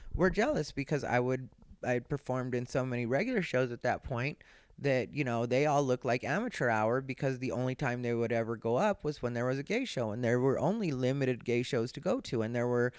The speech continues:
almost no gay open mics. Now there's open mics in a couple gay spots, but, you know, things weren't like they are now. So, you know, I would come in and just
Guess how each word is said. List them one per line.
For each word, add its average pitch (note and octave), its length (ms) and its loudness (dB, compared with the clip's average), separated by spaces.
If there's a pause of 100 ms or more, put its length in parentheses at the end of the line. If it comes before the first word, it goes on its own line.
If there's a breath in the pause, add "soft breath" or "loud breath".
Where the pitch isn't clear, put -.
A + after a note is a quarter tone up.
(200 loud breath)
almost E3+ 440 -2
no B2 280 4
gay A2+ 260 0
open A2 260 -2
mics. D3+ 360 -6
Now D#3+ 160 -2
there's G3 420 -4
open A#2 240 -4
mics A2+ 320 -6
in A2 60 -6
a G#2+ 40 -10
couple A2+ 280 -4
gay A2 200 -2
spots, B2+ 460 -6
but, C3 160 -4
you D#3 80 -6
know, C3+ 220 -2 (260 loud breath)
things G3 220 0
weren't F#3+ 260 -2
like E3 220 2
they E3 140 0
are D3+ 140 2
now. D#3 400 0
So, B2 540 2
you B2+ 100 -4
know, A#2+ 120 -2
I C3 160 2
would A3+ 100 0
come C3+ 220 -2
in A#2+ 80 -4
and A2+ 120 -4
just G#2 160 -6